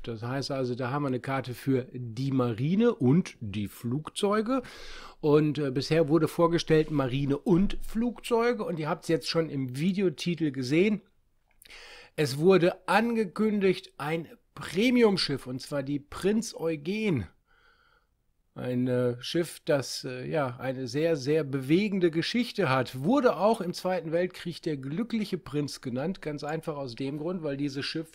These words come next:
schon an einigen Einsätzen, wie zum Beispiel damals mit der Bismarck, ist sie unterwegs gewesen, ähm, unterwegs gewesen ist und, äh, fast nie großartig Schäden erlitten hat. Deswegen wurde tatsächlich dieses Schiff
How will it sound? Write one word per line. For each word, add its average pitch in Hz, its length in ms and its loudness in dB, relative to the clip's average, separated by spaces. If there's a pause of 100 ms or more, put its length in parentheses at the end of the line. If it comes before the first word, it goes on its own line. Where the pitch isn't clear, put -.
schon 190 400 -2
an 147 220 -8
einigen 147 480 -6
Einsätzen, 185 760 -2
wie 143 80 0
zum 143 200 -6
Beispiel 131 340 -4
damals 127 400 -2
mit 127 160 0
der 123 80 0
Bismarck, 170 580 -2 (400)
ist 147 140 -2
sie 165 80 2
unterwegs 151 500 2
gewesen, 151 480 4 (400)
ähm, 127 320 6 (840)
unterwegs 151 520 8
gewesen 208 440 4
ist 220 240 0
und, 202 260 2
äh, 196 160 0
fast 196 460 0
nie 190 200 2
großartig 185 920 2
Schäden 226 520 0
erlitten 147 500 2
hat. 180 260 -2
Deswegen 180 580 -2
wurde 175 220 -2
tatsächlich 170 720 -6
dieses 143 300 -6
Schiff - 360 -2